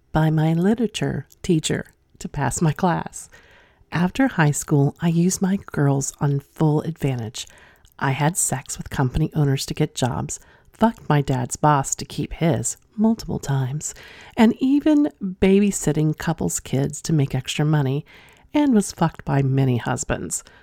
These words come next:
Guys love tits, even if the girl isn't attractive. So yes, I'm a slut. I like being a slut, and it's all thanks to my big girls. April. Well, hello, April.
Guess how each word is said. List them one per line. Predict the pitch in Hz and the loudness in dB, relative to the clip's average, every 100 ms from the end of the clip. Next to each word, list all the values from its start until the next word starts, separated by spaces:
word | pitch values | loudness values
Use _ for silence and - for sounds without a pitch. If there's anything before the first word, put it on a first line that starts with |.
| _ _ - | _ _ 0
Guys | 202 214 - | 4 4 2
love | 165 190 - | 2 0 -2
tits, | 180 - - - - _ _ - | -4 -4 -4 -6 -6 _ _ 0
even | 285 294 | 0 2
if | 294 - | -2 -4
the | 233 | -4
girl | 208 185 190 - | 0 0 0 -6
isn't | 160 160 | -2 0
attractive. | 143 - 147 151 - - - - _ _ _ | 0 0 0 -2 -8 -18 -20 -20 _ _ _
So | - - 208 | -6 4 6
yes, | 214 147 156 - - - _ - | 8 6 4 0 -2 -8 _ -2
I'm | 135 202 | 2 2
a | |
slut. | 247 233 202 226 - _ _ _ - | 0 2 2 2 -4 _ _ _ 0
I | 190 | 6
like | 185 196 202 | 8 8 6
being | 226 240 247 | 6 6 6
a | 196 | 2
slut, | - 123 127 185 - _ _ | 0 0 0 -2 -12 _ _
and | 180 156 | 4 4
it's | 147 | 4
all | 185 254 269 | 0 2 2
thanks | 269 - 208 208 - - | 0 4 6 4 0 -8
to | - 165 | 0 4
my | 135 | 6
big | 135 135 - | 4 2 0
girls. | 131 127 139 139 - - _ _ _ _ | 0 0 0 -4 -6 -10 _ _ _ _
April. | 170 165 180 175 180 _ _ _ _ _ _ _ _ - - - _ _ _ | -2 0 -2 -6 -6 _ _ _ _ _ _ _ _ -20 -20 -20 _ _ _
Well, | 226 208 | 4 8
hello, | 196 190 185 254 | 8 6 4 2
April. | 320 233 175 165 | 2 2 2 0